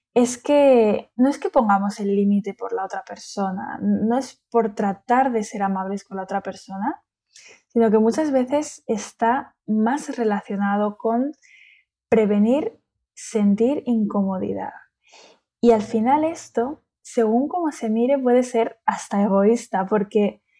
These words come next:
igual poniendo el límite hacemos un favor a la otra persona. O sea, imagina que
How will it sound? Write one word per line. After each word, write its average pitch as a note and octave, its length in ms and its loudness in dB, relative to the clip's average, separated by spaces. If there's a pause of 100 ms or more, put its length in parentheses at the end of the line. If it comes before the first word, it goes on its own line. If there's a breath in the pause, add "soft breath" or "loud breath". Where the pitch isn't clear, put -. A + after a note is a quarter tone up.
(300)
igual A#3+ 320 4
poniendo D#4+ 360 0
el D#4+ 120 0
límite A#3+ 540 0
hacemos B3 380 -2
un D4+ 100 -2
favor G#3 300 2
a G3+ 40 4
la G3+ 120 2
otra G3 200 -4
persona. G3+ 600 -4
O - 300 -20
sea, - 200 2
imagina B3 540 2
que A#3 560 4